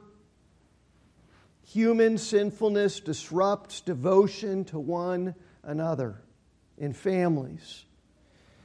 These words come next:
in societies, in the world at large, all throughout history.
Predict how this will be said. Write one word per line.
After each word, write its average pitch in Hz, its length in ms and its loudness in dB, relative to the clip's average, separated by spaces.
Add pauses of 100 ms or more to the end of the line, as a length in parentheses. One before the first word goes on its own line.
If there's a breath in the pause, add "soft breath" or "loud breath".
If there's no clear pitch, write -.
(160 soft breath)
in 175 160 0
societies, 160 1200 0
in 151 160 -4
the 143 80 -4
world 170 380 4
at 190 100 2
large, 147 380 -2
all 151 240 -2
throughout 143 720 -4
history. 147 540 -4